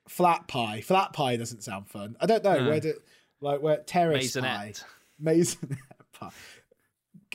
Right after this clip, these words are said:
Speaker 1: Um, house share pie. <laughs>
Speaker 2: Yeah, that's, that's what we all have. For what it's worth, well, I just, I just wanna get it in there that I have eaten my mum's shepherd's pie or, and or cottage pie in my adult life, and it's, it is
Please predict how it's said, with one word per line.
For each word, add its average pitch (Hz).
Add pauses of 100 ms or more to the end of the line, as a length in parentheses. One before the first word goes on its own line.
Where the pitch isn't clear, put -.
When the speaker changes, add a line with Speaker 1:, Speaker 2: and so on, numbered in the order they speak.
Speaker 1:
Um, 160
house 185
share 120
pie. 95
<laughs> -
Speaker 2:
Yeah, 156
that's, 156
that's 143
what 120
we 131
all 104
have. 101 (300)
For 160
what 170
it's 147
worth, 139 (100)
well, 107
I 101
just, 117
I 104
just 113
wanna 113
get 104
it 95
in 101
there 87 (220)
that 92
I 92
have 120
eaten 113
my 101
mum's 98
shepherd's 101 (360)
pie 101
or, 101
and 113
or 110
cottage 107
pie 90 (140)
in 104
my 87 (100)
adult 95
life, 82
and 78
it's, - (160)
it 104
is 95